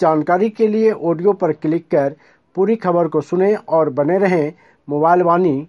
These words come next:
मुंगेर की आवाज़ के साथ। आपका अपना सामुदायिक मीडिया चैनल सबसे आगे, सबसे पहले, हर पल पल की खबरें सुनते रहें। ज़ीरो नाइन टू सेवन एट सेवन ज़ीरो वन थ्री सिक्स नाइन पर मिस कॉल कर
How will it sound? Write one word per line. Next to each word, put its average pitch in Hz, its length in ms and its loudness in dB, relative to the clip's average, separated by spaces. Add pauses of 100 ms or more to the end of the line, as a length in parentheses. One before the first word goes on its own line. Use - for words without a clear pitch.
(140)
मुंगेर 139 460 -2
की 165 100 2
आवाज़ 147 380 2
के 147 100 -2
साथ। 139 520 2 (320)
आपका 147 400 2
अपना 175 300 2
सामुदायिक 151 580 0
मीडिया 135 300 0
चैनल 151 460 0 (420)
सबसे 196 400 0
आगे, 156 320 4
सबसे - 400 -6
पहले, 180 500 2 (360)
हर 185 300 2
पल 156 260 0
पल 180 220 0
की 180 180 -6
खबरें 139 360 -2
सुनते 156 360 -2
रहें। 165 380 2 (420)
ज़ीरो 175 380 2
नाइन 143 260 2
टू 208 220 0
सेवन 143 380 2
एट 190 140 2
सेवन 147 380 0
ज़ीरो 208 240 2
वन 139 260 -2
थ्री 180 280 -2
सिक्स - 360 -6
नाइन 156 220 0
पर 170 180 0
मिस 131 280 -2
कॉल 196 160 2
कर 131 320 0